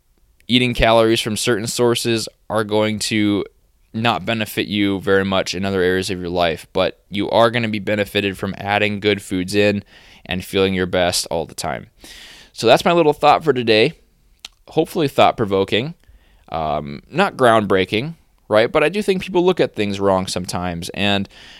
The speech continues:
trying to change your perspective is something I wanna do on this show and just challenge it a little bit, uh, get people excited about chasing health and not just,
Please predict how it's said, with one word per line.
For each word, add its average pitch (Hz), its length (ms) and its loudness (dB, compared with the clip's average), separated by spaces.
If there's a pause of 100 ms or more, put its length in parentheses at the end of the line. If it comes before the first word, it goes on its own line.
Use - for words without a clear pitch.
trying 139 260 0
to 147 80 0
change 135 280 -2
your 131 80 -2
perspective 104 640 0
is 95 100 -2
something 95 340 -4
I 95 80 0
wanna 92 240 -2
do 95 200 -4
on 92 100 -2
this 90 120 -2
show 92 300 0
and 90 60 -6
just - 180 -8
challenge 120 400 0
it 117 60 0
a - 20 2
little 117 240 2
bit, 113 340 4 (680)
uh, 78 300 -6
get 120 160 0
people 131 220 -4
excited 117 480 2
about 104 520 4 (1120)
chasing 165 500 0
health 143 520 -2 (520)
and 117 140 -6
not 120 260 -2
just, 113 540 0